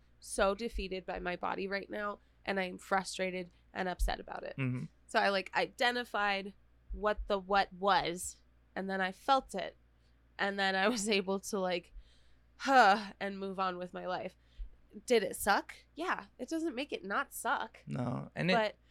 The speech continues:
Speaker 2: it's not gonna be an instant either.
Speaker 1: Right.
Speaker 2: Like, your feelings are gonna be there.
Speaker 1: Yes.
Speaker 2: <laughs> You need to feel them out.
Speaker 1: Yeah.
Speaker 2: It's, it's kind of instinctual too, you know?
Speaker 1: Yeah.
Speaker 2: Like, you know when, when you felt it.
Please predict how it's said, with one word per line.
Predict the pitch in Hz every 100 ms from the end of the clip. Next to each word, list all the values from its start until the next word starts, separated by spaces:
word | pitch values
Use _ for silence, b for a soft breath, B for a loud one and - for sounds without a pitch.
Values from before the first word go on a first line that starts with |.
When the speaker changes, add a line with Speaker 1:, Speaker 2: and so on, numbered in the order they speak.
| _
Speaker 2:
it's | - 147
not | 190
gonna | 170 147
be | 139
an | 131
instant | 127 - 110 117
either. | 110 107 113 -
Speaker 1:
Right. | 208 190 156
Speaker 2:
Like, | 123
your | 165
feelings | 170 180 170 139
are | 135
gonna | 135 131 117 113 - -
be | 143
there. | 113 104 113 - _ _ - -
Speaker 1:
Yes. | - - _ _
Speaker 2:
<laughs> | _ -
You | 156 202 165
need | 170 147
to |
feel | 139 156 151
them | 131
out. | 127 110 104 _ _ _ _
Speaker 1:
Yeah. | 302 320 - - _ _ _ _ _ _ _ _ _ _ -
Speaker 2:
It's, | 151 -
it's | - 180
kind | - 254
of | 190
instinctual | 143 - 135 - -
too, | - 110
you | -
know? | 117 117
Speaker 1:
Yeah. | - - - - _ _ -
Speaker 2:
Like, | 135 180
you |
know | 170 127
when, | 123 117 113 -
when | 127 113
you |
felt | - - - -
it. | -